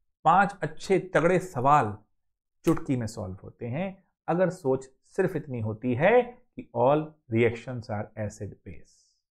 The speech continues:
ठीक है बच्चों, all the very best। I hope जो आज बताया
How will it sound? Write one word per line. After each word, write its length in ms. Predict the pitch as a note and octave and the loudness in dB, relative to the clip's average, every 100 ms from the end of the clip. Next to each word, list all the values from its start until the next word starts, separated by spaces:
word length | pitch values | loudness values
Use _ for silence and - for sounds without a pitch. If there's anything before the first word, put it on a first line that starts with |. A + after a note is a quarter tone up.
| _ _ _ _ _ _ _ _ _ _ _ _ _ _ _ _ | _ _ _ _ _ _ _ _ _ _ _ _ _ _ _ _
ठीक 140 | B2 A#2+ | -8 -4
है 60 | |
बच्चों, 340 | B2+ B2 D3 F3+ - _ _ _ _ _ _ _ _ _ _ _ _ _ _ G#2+ | -4 -4 -6 -12 -14 _ _ _ _ _ _ _ _ _ _ _ _ _ _ 0
all 260 | A#2+ B2 | 0 2
the 100 | A#2 | -2
very 280 | G#2 C3 D3+ | 0 0 2
best। 260 | E3+ F3 - _ _ _ _ _ _ _ _ _ _ | 2 0 -8 _ _ _ _ _ _ _ _ _ _
I 140 | A2 A2 | -2 0
hope 140 | C#3 | 2
जो 80 | C3+ | 2
आज 140 | B2 B2 | 2 0
बताया 480 | A#2+ A2+ A2 - | -2 -2 -2 -6